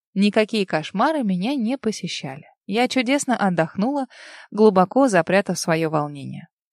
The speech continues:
Удивилась только, что к нам так и не зашёл Трей, ведь ему наверняка доложили о неудавшейся попытке отравления. Как выяснилось позже, его дед не пустил,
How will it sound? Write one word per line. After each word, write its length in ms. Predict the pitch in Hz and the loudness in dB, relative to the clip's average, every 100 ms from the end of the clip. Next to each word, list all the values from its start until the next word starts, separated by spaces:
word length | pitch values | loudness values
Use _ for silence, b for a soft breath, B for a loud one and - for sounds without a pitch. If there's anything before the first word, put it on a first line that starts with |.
| _ - | _ -2
Удивилась 580 | 190 196 254 277 233 | 0 2 2 2 2
только, 400 | - 214 - 202 - B B | 2 0 2 0 -2 B B
что 200 | - - | -10 -4
к 80 | 180 | -2
нам 240 | 196 226 202 | 2 2 2
так 240 | 202 185 | 0 0
и 60 | 196 | 0
не 100 | 196 | 2
зашёл 380 | 226 - 247 | 0 0 -2
Трей, 400 | 240 277 240 143 _ _ _ - | 0 2 2 0 _ _ _ -6
ведь 220 | 208 - | -4 -2
ему 180 | 233 233 | 0 2
наверняка 560 | 226 220 208 214 180 254 | 4 4 2 0 2 2
доложили 640 | 208 202 202 277 220 151 - | 4 2 4 2 2 0 -4
о 100 | - | -2
неудавшейся 720 | 180 190 208 202 151 160 - | 2 2 4 2 0 -6 -6
попытке 500 | 165 196 - 170 - | -2 -2 -2 -4 -2
отравления. 640 | 160 185 196 190 147 143 - _ _ _ _ _ _ _ _ _ | -2 0 0 0 -2 -8 -18 _ _ _ _ _ _ _ _ _
Как 240 | - 202 214 | 0 0 4
выяснилось 560 | 233 226 - 208 202 | 4 4 2 0 0
позже, 500 | - 277 294 226 196 - _ _ _ | -2 0 0 0 -2 -4 _ _ _
его 340 | - 196 220 262 | -4 -2 2 2
дед 260 | 214 220 202 | 2 0 0
не 140 | 202 | -2
пустил, 500 | 208 196 - 202 | -2 -4 0 0